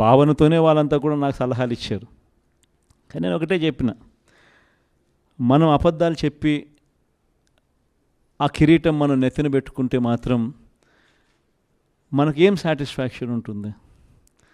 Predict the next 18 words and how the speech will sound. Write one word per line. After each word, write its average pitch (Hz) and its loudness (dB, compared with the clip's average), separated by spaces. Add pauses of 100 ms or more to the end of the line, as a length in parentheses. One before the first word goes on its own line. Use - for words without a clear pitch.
(240)
సరే, 135 -4
అవుతాము, 127 0
ముఖ్యమంత్రి 117 -4
స్థానంలో 117 -4 (100)
కూర్చుంటాము. 104 -10 (680)
అయిన 185 -6
తర్వాత 165 0 (120)
రేపు 151 0
పొద్దున 147 -2
మళ్ళీ 143 0 (1080)
జగన్ 135 4
చెప్పినాడు 147 0 (1160)
అని 139 0 (100)
మీరు 156 4 (160)
ప్రతి 139 -2
ఒక్కరూ 147 0 (100)
కూడా 147 2
వైఎస్ఆర్ 135 2